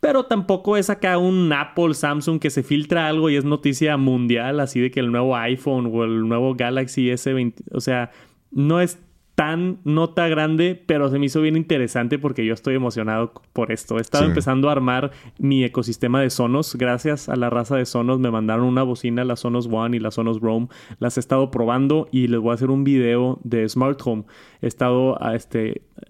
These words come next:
Speaker 1: adoptándolas al, al departamento para poder hacer, este, tener un sistema de sonido inteligente en tu casa, ¿no? Que Sonos me encanta que funciona muy bien con Apple, se conecta con HomeKit y lo puedes conectar con HomePods y otras cosas,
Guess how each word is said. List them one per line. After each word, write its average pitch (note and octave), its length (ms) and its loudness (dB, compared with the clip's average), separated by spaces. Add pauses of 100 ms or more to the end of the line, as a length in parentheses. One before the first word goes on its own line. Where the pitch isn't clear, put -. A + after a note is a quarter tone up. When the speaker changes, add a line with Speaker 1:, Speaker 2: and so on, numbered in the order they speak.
(160)
Speaker 1:
adoptándolas B2+ 680 0
al, A2 380 0
al G#2+ 440 -2
departamento A2 840 -2
para A#2+ 220 -2
poder G#2+ 240 -2
hacer, A2+ 380 -2 (560)
este, G#2+ 440 -4
tener B2+ 260 0
un D#3 80 0
sistema D#3+ 400 0
de E3+ 60 4
sonido C3+ 280 2
inteligente B2+ 680 0
en C#3 140 -2
tu - 160 -6
casa, - 320 -4
¿no? A#2 240 0
Que A#2 100 -2
Sonos C3+ 340 0
me D#3 140 2
encanta B2+ 460 -2
que D3+ 100 -2
funciona B2 580 0
muy B2+ 220 0
bien B2 200 0
con B2+ 180 0
Apple, B2 380 -2
se A#2+ 120 -4
conecta A#2 340 -4
con A2+ 240 -2
HomeKit B2+ 600 0
y A#2+ 60 0
lo A2+ 120 -6
puedes A#2 140 -2
conectar A#2 380 -4
con A#2 200 -2
HomePods A#2+ 540 -2
y B2 60 0
otras A#2+ 240 -4
cosas, A#2 360 -2